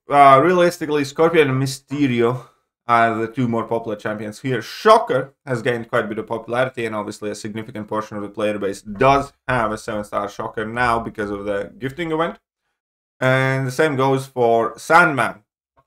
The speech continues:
But there are also, like, obviously a lot of dads, so it will be extremely crucial to see, you know, which classes are compatible with these options. I think if they had, like, a skill def-, imagine if they put up Bullseye and you need to do it with, like, Gamma champions.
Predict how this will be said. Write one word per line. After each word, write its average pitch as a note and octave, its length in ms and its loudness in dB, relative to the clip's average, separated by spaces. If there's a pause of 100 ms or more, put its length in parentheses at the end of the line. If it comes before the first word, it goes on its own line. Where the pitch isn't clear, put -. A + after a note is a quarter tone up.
(960)
But B2+ 300 4
there D3+ 180 4
are F3 140 6
also, C3+ 280 2
like, A2+ 220 2
obviously G#2+ 320 -4
a G2+ 60 -2
lot G2 180 -4
of G#2 80 -14
dads, G#2 300 -2
so G2+ 260 -6 (320)
it D3+ 160 -2
will F#3 120 6
be F3+ 200 0
extremely G3+ 720 -2
crucial F3 640 -2
to C3+ 100 -14
see, C3+ 580 -6 (360)
you B2 80 -8
know, G#2+ 120 -2
which B2 220 -6
classes A2+ 320 -2
are G#2+ 140 0
compatible A#2 1000 -4
with A2 160 -6
these A2+ 180 -4
options. A#2+ 380 -6
I A#2+ 120 -2
think E3+ 360 -4
if C3 160 -4
they B2+ 260 0
had, B2+ 160 0
like, A2+ 200 -4
a A#2+ 40 -16
skill - 360 -6
def-, C3 180 -8 (220)
imagine D4 340 0
if A3+ 60 -2
they D3 140 2
put C#3 160 -2
up G#2+ 280 -4
Bullseye B2+ 560 4
and G#2+ 180 -6
you A#2 60 -6
need B2+ 200 -6
to A2 60 -16
do A2 140 0
it G2 80 -4
with, G2 80 -8
like, G2+ 220 -10
Gamma A2 320 -2
champions. G2+ 580 -6